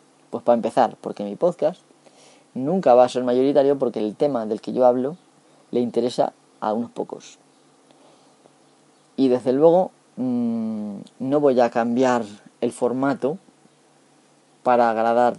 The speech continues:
a más, porque ese nunca, <laughs> nunca fue mi, mi propósito, ¿vale? ¿Que lo escucha mucha gente? Por mí perfecto, no tengo ningún problema. No voy a decir que no me guste,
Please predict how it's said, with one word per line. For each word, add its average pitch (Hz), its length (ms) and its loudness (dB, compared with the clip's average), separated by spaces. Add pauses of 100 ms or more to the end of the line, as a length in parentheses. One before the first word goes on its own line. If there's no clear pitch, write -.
(600)
a 117 120 -4
más, 175 400 -6 (560)
porque 123 240 -2
ese 147 160 -4
nunca, 135 340 -6 (360)
<laughs> - 340 -20
nunca 139 300 2
fue 127 180 0
mi, 120 440 -4
mi 113 160 -6
propósito, - 600 -8 (180)
¿vale? - 180 -10 (1120)
¿Que 143 120 2
lo 139 80 6
escucha 185 300 2
mucha 190 200 2
gente? 214 400 -2 (100)
Por 110 160 -6
mí 127 120 -4
perfecto, - 560 -6
no 107 120 -8 (140)
tengo 123 220 -6
ningún 120 220 -4
problema. - 420 -10 (840)
No 117 160 -2
voy 127 120 4
a 127 40 4
decir 151 280 -2
que 123 100 0
no 110 60 -4
me 104 80 -4
guste, 147 380 -4